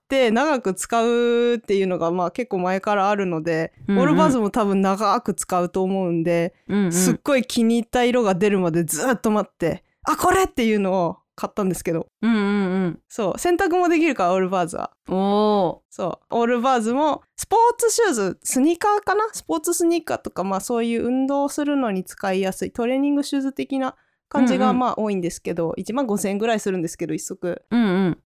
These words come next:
Speaker 1: うん。おすすめかな、このブランドは。
Speaker 2: うーん。そうね。すごい。
Speaker 1: はい。ガチ勢なんで、ホームページぜひ見てみてください。結構本当に本気で取り組んでます、この企業。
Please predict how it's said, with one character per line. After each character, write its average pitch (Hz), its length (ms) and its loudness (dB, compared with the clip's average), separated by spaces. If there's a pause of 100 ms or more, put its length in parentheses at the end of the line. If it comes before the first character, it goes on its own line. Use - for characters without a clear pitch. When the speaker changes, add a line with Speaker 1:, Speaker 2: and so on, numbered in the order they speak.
(140)
Speaker 1:
う 190 60 -4
ん。 175 200 -4 (220)
お 196 100 -2
す 202 140 -2
す 190 160 -2
め 175 160 -2
か 185 160 -4
な、 226 240 0
こ 220 140 -4
の 180 120 -2
ブ 165 80 -6
ラ 165 100 -2
ン 160 80 -2
ド 165 60 -4
は。 156 160 -4 (160)
Speaker 2:
う 202 60 0
ー 254 600 4
ん。 - 120 -6 (340)
そ 247 260 0
う 214 60 2
ね。 165 360 0 (220)
す - 180 -6
ご 190 240 0
い。 - 60 -8 (240)
Speaker 1:
は 185 180 -2
い。 - 80 -8 (200)
ガ 220 140 -2
チ 247 160 -2
勢 214 180 0
な 190 120 0
ん - 20 -4
で、 180 80 -4
ホ 233 160 0
ー 254 40 2
ム 240 60 -2
ペ 269 100 0
ー - 20 0
ジ 202 100 0
ぜ 208 140 2
ひ 202 80 2
見 190 120 0
て 190 120 -2
み 156 100 0
て 156 100 -6
く - 120 -8
だ - 80 -4
さ - 140 -10
い。 - 60 -16
結 - 200 -12
構 190 120 -4
本 226 280 -2
当 233 80 -4
に 226 80 0
本 226 160 0
気 220 100 -2
で 208 80 0
取 202 140 -2
り 190 80 -2
組 190 100 -6
ん 165 40 -6
で 151 60 -4
ま - 80 -10
す、 - 80 -14
こ - 100 -8
の 151 80 -4
企 156 180 -10
業。 - 160 -14